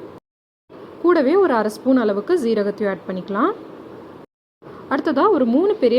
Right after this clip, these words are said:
வெங்காயத்தை நல்லா அதோட கலர் மாறி வர வரைக்கும் இந்த எண்ணெயில வதக்கிக்கலாம். வெங்காயத்தோடவே ஒரு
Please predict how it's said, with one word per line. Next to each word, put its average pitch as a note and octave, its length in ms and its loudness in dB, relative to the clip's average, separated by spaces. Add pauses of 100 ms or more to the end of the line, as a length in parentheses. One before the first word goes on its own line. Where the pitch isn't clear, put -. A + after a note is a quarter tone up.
(100)
வெங்காயத்தை G#3+ 460 -2
நல்லா B3 200 2
அதோட G#3 160 0 (100)
கலர் D4+ 260 2
மாறி A3+ 240 0
வர G3 160 0
வரைக்கும் A3+ 360 0 (300)
இந்த G#3+ 100 -2 (100)
எண்ணெயில G#3+ 260 0 (260)
வதக்கிக்கலாம். G3 580 -2 (1400)
வெங்காயத்தோடவே B3+ 640 4 (160)
ஒரு A#3+ 100 0